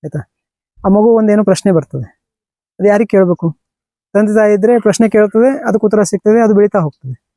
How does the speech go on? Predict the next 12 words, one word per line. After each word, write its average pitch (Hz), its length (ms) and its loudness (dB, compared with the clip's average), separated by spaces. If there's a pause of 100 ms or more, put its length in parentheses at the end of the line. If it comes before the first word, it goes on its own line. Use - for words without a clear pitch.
(1200)
So, 175 220 -4
ನೌಕರಿಯಲ್ಲಿ 208 840 2
ಇದ್ದವರಿಗೆ 185 560 2
ಹೋಮ್ 170 220 2
ಸ್ಕೂಲಿಂಗ್ 180 320 0
ಮಾಡೋದು 170 300 0
ಕಷ್ಟ, - 260 -8 (1400)
ಬಹಳ 151 220 -2
ಅಂದ್ರೆ 190 160 0
ಬಹಳ 165 140 0
ಕಷ್ಟ - 280 -6
ಆಗ್ತದೆ. - 280 -12